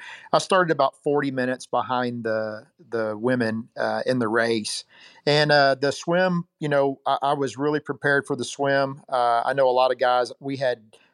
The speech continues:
over six hundred athletes in my age group. And when the cannon went off, some of the guys weren't even coming down the stairs yet. It was such a big group, uh, getting into the water. So I was fortunate I wasn't in a big,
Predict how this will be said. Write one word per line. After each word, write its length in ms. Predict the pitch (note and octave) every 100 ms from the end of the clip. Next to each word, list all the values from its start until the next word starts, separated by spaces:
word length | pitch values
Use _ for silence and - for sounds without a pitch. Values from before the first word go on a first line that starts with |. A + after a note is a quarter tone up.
| -
over 220 | B2+ A#2
six 300 | - C#3+ -
hundred 180 | C3+ A#2
athletes 560 | A#2 B2+ C3 A#2+ B2
in 100 | A#2+
my 200 | B2 A#2 A#2
age 280 | B2+ B2 B2
group. 260 | B2 A#2
And 220 | B2 A#2 -
when 160 | C3 A#2+
the 80 | A2
cannon 380 | - C3+ C3+
went 120 | B2 A#2+
off, 300 | B2 A#2 -
some 160 | C3+
of 60 | A#2+
the 60 |
guys 320 | A#2 A#2 A#2 A#2
weren't 160 | A#2
even 200 | A2+ A2
coming 220 | B2 A#2+
down 180 | A#2 A2+
the 80 | G#2+
stairs 440 | - B2 A#2 A2+
yet. 280 | - G#2+ G#2+
It 140 | - B2+
was 120 | A#2
such 220 | - B2
a 60 | A#2
big 260 | A2 B2
group, 420 | G#2+ B2 B2 A#2+ A#2+
uh, 60 |
getting 280 | A2 A#2+ A#2
into 160 | A#2 A#2
the 100 | A2
water. 480 | A2 A#2+ B2 A2+ - - - - -
So 160 | D#3
I 60 | D3
was 100 | C#3
fortunate 480 | E3+ F3 E3 C3+ A#2+
I 120 | C3
wasn't 320 | C3+ C3 C3+
in 120 | C3
a 60 | A2+
big, 480 | G#2 C3+ C3+ A2+